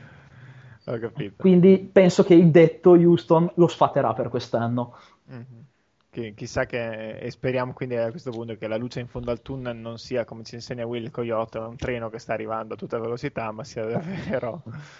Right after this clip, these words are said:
Speaker 1: una luce,
Speaker 2: Sia davvero
Speaker 1: una speranza, diciamo così.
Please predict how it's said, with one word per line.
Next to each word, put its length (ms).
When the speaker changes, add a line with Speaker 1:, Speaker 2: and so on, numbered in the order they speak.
Speaker 1:
una 220
luce, 140
Speaker 2:
Sia 100
davvero 500
Speaker 1:
una 180
speranza, 560
diciamo 340
così. 260